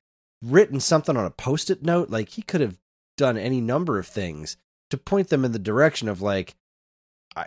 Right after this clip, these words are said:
th-, shit's going, uh, down. I have to do some weird stuff. Please trust me that I'm not actually evil and figure this shit out. Because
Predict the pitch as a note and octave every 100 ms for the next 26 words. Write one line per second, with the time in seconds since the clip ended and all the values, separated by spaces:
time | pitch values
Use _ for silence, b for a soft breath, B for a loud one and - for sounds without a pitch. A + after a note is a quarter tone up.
0 | - B2+ C3 - _ _ _ - - G3
1 | G#3 - G3+ F#3 D#3 C#3+ A2 C#3 A#2+ A2+
2 | A2+ A2 - _ _ G2+ G#2 A2 A2 G2+
3 | - F2+ - _ _ - A#2+ A#2+ G#2+ G2+
4 | G#2 F#2 - A2 G2 - _ B2+ A2 -
5 | A#2 G#2 G2+ G2 F#2 F2 F2+ F#2+ F2 G2
6 | - F#2+ F2 G#2+ F#2 G2 F2+ F2+ - F2+
7 | E2+ E2 - _ _ _ _ B2 G#2+ F#2+
8 | F#2 - G2+ E2 G2+ C#3+ -